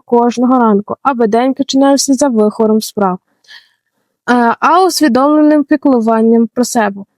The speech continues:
Плануйте свій день. Візьміть блокнот чи застосунок у телефоні та коротко відзначайте два-три головні завдання або намір.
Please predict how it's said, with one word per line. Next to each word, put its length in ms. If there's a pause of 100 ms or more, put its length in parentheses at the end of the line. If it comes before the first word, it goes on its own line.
(160)
Плануйте 460
свій 220
день. 300
Візьміть 420
блокнот 420
чи 120
застосунок 600
у 60
телефоні 640 (560)
та 120
коротко 520
відзначайте 540
два-три 720
головні 380
завдання 520
або 180
намір. 400